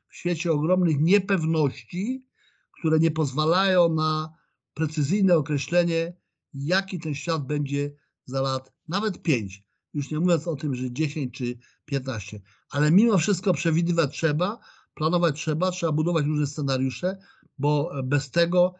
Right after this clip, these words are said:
nie ma możliwości działania wyprzedzającego, nie ma możliwości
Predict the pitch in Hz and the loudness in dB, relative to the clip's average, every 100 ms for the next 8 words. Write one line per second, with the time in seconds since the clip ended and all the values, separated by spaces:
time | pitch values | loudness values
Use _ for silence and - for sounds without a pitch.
0 | _ _ 143 156 190 190 175 185 147 143 | _ _ -2 2 2 2 0 -2 -2 -2
1 | 123 131 160 147 - 160 156 _ _ - | -2 -2 -2 -2 -4 -4 -6 _ _ -16
2 | 123 131 143 151 156 160 165 190 - _ | -6 -2 0 2 2 0 -2 -4 -10 _
3 | _ - 127 113 143 160 - 170 165 165 | _ -12 -8 -4 -2 -2 -2 0 0 0
4 | 151 - 160 156 170 202 240 - _ _ | 0 -2 -2 0 -2 -2 -6 -14 _ _
5 | - 156 175 170 160 143 143 160 - - | -6 -2 0 0 0 0 2 0 -2 -4
6 | 175 170 | -2 -2